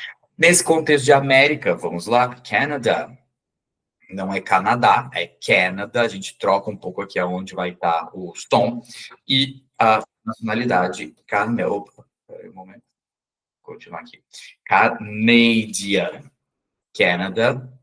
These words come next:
Canadian. Ah, então todo mundo que tá na América termina com esse an. Olha, a gente até pode entender desse jeito, tá? Porque, curiosamente, a grande maioria dos países da América termina com an.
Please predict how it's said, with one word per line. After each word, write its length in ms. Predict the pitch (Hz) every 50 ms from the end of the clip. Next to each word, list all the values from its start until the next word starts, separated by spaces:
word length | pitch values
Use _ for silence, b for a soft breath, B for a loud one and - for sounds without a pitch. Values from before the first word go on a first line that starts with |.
| _ _ _ _
Canadian. 1040 | - - 107 104 101 107 113 110 107 104 101 98 92 95 98 98 95 87 78 76 78 -
Ah, 200 | - - 175 160
então 240 | 143 123 135 127 127
todo 280 | 123 160 170 170 170 160
mundo 200 | 151 151 143 123
que 40 | 139
tá 120 | - 127
na 80 | 120 120
América 420 | 113 113 113 110 110 110 - 113
termina 320 | - 113 104 107 120 117 113
com 120 | 117 110
esse 320 | 101 98 - - 95 92 107
an. 360 | 117 117 110 98 90 82 - B B B B B B B B B B B _ _ - -
Olha, 280 | - 165 156 143 127 127
a 40 | 127
gente 240 | 123 131 127 131 139
até 200 | 127 135 139 147
pode 360 | - 160 147 143 139 139 143
entender 420 | 143 143 143 139 143 143 139 139
desse 220 | 135 135 127 - 143
jeito, 300 | 143 139 113 104 - -
tá? 140 | 107 104
Porque, 260 | 98 - - - 107 95
curiosamente, 1000 | - - 120 120 127 117 107 101 101 95 90 95 98 113 131 127 127 - 101 95
a 80 | 92 92
grande 420 | 92 101 92 104 131 - 175 156
maioria 360 | 143 139 127 117 101 110 107
dos 140 | 101 - -
países 460 | - 95 87 87 87 87 - 90 -
da 140 | - 92 92
América 560 | 92 95 92 90 87 90 98 - - - 110
termina 380 | - 120 117 117 107 101 101 104
com 280 | - - 120 127 135
an. 240 | 120 - - - -